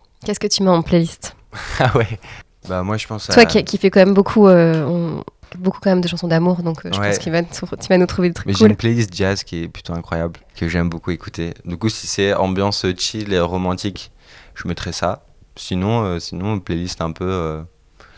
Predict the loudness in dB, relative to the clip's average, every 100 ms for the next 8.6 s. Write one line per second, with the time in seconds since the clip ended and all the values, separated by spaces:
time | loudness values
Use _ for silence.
0 | -20 _ _ -14 -10 -10 -12 -16 -14 -12
1 | -10 -10 -6 -6 -6 -8 -8 -8 -12 -14
2 | -12 -8 -6 -6 -8 -10 -10 -10 -12 -14
3 | -14 -12 -14 -12 -12 -16 -20 _ _ _
4 | _ _ -16 -14 -12 -10 -10 -12 -14 -12
5 | -12 -10 -12 -20 _ _ _ -20 -20 -20
6 | _ _ -2 0 2 2 4 4 4 4
7 | 4 4 2 -4 -2 0 0 -2 -2 -2
8 | -2 -2 -8 -6 -8